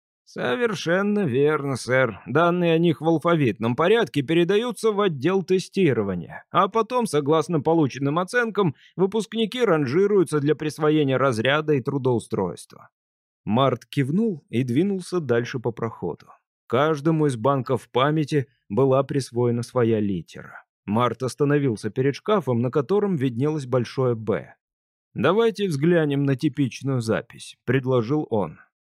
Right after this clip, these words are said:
Его гид подошёл к клавиатуре, нажал на клавишу, загорелся экран монитора, на нём появились буквы и знаки. "Баюл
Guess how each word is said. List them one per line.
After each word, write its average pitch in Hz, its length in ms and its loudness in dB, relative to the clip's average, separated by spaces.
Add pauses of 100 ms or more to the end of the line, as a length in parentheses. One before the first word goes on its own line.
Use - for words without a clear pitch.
(220)
Его 143 280 2
гид 190 320 -6
подошёл 135 460 2
к - 80 -18
клавиатуре, 180 600 0 (260)
нажал 139 380 2
на 117 160 0
клавишу, 175 640 0
загорелся 147 720 0
экран 143 260 0
монитора, 165 540 2
на 127 140 2
нём 208 240 0
появились 127 480 2
буквы 185 460 -2
и 170 140 -2
знаки. 120 720 -6 (300)
"Баюл 165 640 0